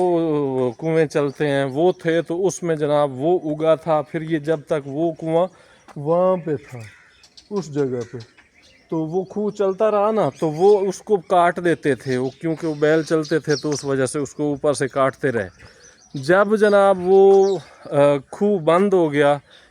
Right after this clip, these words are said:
یعنی آب پاشی کا نظام دوسرا آ گیا، یہ نہری نظام یا ٹیوب ویل، تو اس کو ہم نے بند کر دیا۔ تو پھر وہ اس بو-، بوہڑ کے درخت نے نکلنا شروع کیا، تو یہ پورا ہمارا جو گھر تھا نا، اس نے کور کیا ہوا تھا۔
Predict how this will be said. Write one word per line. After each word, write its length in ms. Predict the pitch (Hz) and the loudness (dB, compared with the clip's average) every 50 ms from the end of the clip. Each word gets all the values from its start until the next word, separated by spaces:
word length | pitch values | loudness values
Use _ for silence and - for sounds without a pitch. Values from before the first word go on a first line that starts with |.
| - | -12
یعنی 520 | 139 147 165 170 175 180 180 180 180 180 175 | -4 0 2 2 2 2 2 2 2 2 4
آب 240 | 165 170 170 165 | 4 2 2 2
پاشی 300 | - 180 175 170 - 190 | 0 -2 -2 -2 -4 -10
کا 140 | 180 - 185 | -4 -2 -2
نظام 400 | 170 160 147 135 160 160 160 160 | 0 0 0 2 0 0 0 0
دوسرا 380 | 156 160 156 151 - 185 180 175 | -2 -4 -4 -4 -2 0 0 2
آ 300 | 160 151 143 139 139 135 | 2 2 2 2 2 2
گیا، 260 | 131 131 131 131 131 | 0 0 2 2 2
یہ 240 | 131 131 131 135 135 | 2 0 0 0 0
نہری 320 | 127 135 135 139 143 160 | 2 2 2 2 2 0
نظام 520 | 156 151 135 127 127 120 120 120 123 127 127 | 0 0 0 2 2 2 2 2 0 -2 -2
یا 120 | 135 127 | -4 -4
ٹیوب 380 | 123 - 147 156 170 165 156 139 | -4 -4 -2 -2 0 0 0 0
ویل، 220 | 135 123 117 117 113 _ - - - - - _ - | 0 0 0 -2 -6 _ -20 -20 -20 -20 -20 _ -2
تو 180 | 180 196 208 | -2 0 0
اس 100 | 190 - | 0 -2
کو 220 | - - 190 175 170 | -2 -4 -2 -2 -2
ہم 100 | 170 175 | 0 0
نے 100 | 175 175 | -2 -2
بند 260 | 156 156 160 175 190 | 0 0 0 0 0
کر 260 | 185 - 185 165 151 | 0 2 2 2 2
دیا۔ 320 | 135 135 135 127 123 120 120 - - | 0 -2 -2 0 0 -2 -2 -4 -6
تو 100 | - 139 | -8 -8
پھر 240 | - - 196 208 208 | -6 -2 0 2 2
وہ 220 | 202 185 185 185 | 4 4 2 2
اس 100 | 170 - | 2 -2
بو-، 340 | 190 170 156 156 156 156 151 | -6 -6 -2 2 2 2 2
بوہڑ 320 | 151 156 160 156 160 160 | 2 0 2 2 2 0
کے 140 | 156 - 170 | 0 -4 -6
درخت 340 | 143 143 151 151 143 - - | -4 0 0 0 0 -2 -6
نے 140 | 156 156 151 | -6 -4 -4
نکلنا 420 | 147 139 - - 135 139 151 151 139 - | -4 -4 -4 -4 -6 -4 -4 -4 -6 -6
شروع 180 | 147 147 156 | -6 -8 -8
کیا، 200 | 151 147 160 160 | -8 -8 -8 -8
تو 160 | 156 156 165 156 | -8 -8 -10 -8
یہ 160 | 160 165 165 - - | -8 -8 -8 -8 -12
پورا 380 | 170 170 180 185 185 180 170 156 | -12 -8 -8 -4 -4 -4 -6 -6
ہمارا 360 | 156 156 156 156 160 165 165 | -10 -12 -10 -10 -10 -10 -10
جو 160 | 156 151 143 | -10 -10 -12
گھر 260 | 127 113 - 151 160 | -12 -10 -8 -8 -8
تھا 240 | 170 - - 151 139 143 | -8 -8 -8 -10 -8 -8
نا، 120 | 165 156 139 _ - - _ - _ _ _ - | -8 -10 -14 _ -20 -20 _ -20 _ _ _ -10
اس 220 | 226 214 - - | -8 -8 -8 -6
نے 140 | 214 196 190 175 - | -6 -6 -6 -6 -4
کور 300 | - 208 202 196 202 190 165 - | -4 -4 -2 0 -2 -2 -4 -8
کیا 220 | 151 139 127 120 | -8 -6 -4 -4
ہوا 260 | 113 110 104 107 110 104 _ | -4 -4 -6 -8 -10 -10 _
تھا۔ 180 | - 107 98 | -14 -16 -16